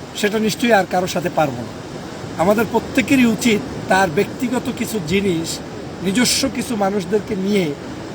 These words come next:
একান্তে চলে যাওয়া এবং সেখানে গিয়ে উপভোগ করা। আমি লাইভটা করার পিছনে যে কারণটা দেখছি, সেটা হচ্ছে, আমি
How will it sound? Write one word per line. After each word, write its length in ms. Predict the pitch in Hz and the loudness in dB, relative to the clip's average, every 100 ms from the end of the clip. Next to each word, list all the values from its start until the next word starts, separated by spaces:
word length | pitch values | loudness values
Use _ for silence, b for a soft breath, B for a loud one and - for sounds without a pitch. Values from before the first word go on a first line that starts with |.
| - | 0
একান্তে 540 | 220 254 254 247 262 - | 2 4 2 0 -2 0
চলে 240 | 214 208 | 0 2
যাওয়া 320 | 185 170 190 233 | 2 4 4 2
এবং 280 | 208 202 | -2 -2
সেখানে 400 | - 202 202 214 | -4 -4 -2 -2
গিয়ে 240 | 190 196 170 | 0 0 -2
উপভোগ 320 | 160 190 180 156 | -2 -2 -2 -2
করা। 160 | 135 - - - - - - - - | -4 -6 -10 -14 -14 -14 -14 -6 0
আমি 340 | 214 247 247 202 - | 2 2 -2 -4 -2
লাইভটা 400 | 170 214 - 254 | 4 4 4 0
করার 240 | 214 233 220 | 2 2 2
পিছনে 280 | 202 226 220 | 0 0 2
যে 120 | 202 - | 0 2
কারণটা 380 | 202 226 214 190 | 2 2 0 0
দেখছি, 360 | 185 - 160 | -2 -2 -4
সেটা 240 | 143 202 220 | -2 0 0
হচ্ছে, 200 | 214 220 | 4 4
আমি 280 | 196 208 | 6 4